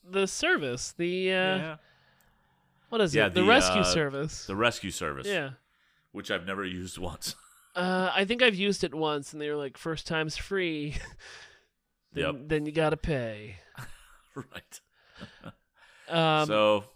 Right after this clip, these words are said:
Speaker 1: so, yeah,
Speaker 2: no
Speaker 1: I mean,
Speaker 2: gy-,
Speaker 1: that,
Speaker 2: no
Speaker 1: that
Speaker 2: gyroids.
Speaker 1: No, no gyroids or, or any kind of,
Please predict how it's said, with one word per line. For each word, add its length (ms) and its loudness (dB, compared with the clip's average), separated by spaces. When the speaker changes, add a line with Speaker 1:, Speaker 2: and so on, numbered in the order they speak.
Speaker 1:
so, 160 2
yeah, 320 6
Speaker 2:
no 80 -2
Speaker 1:
I 80 2
mean, 140 6
Speaker 2:
gy-, 80 8
Speaker 1:
that, 100 4
Speaker 2:
no 80 -4
Speaker 1:
that 160 6
Speaker 2:
gyroids. 640 -6
Speaker 1:
No, 440 6
no 140 6
gyroids 760 6
or, 220 6
or 220 8
any 200 6
kind 320 2
of, 300 0